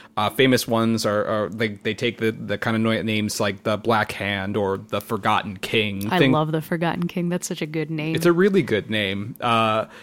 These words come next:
Speaker 1: they, there's this kind of, like, mixed lore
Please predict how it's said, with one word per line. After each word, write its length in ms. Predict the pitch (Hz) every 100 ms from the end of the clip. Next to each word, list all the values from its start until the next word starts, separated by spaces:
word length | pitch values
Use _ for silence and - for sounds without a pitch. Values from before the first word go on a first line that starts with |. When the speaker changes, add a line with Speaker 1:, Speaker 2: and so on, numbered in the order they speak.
| - - -
Speaker 1:
they, 500 | 143 135 151 143 147 - - - - - - -
there's 280 | 156 190 208
this 160 | 190
kind 280 | - 220 233
of, 100 | 180
like, 220 | 156 110
mixed 400 | 131 170 - -
lore 520 | 139 151 156 170 180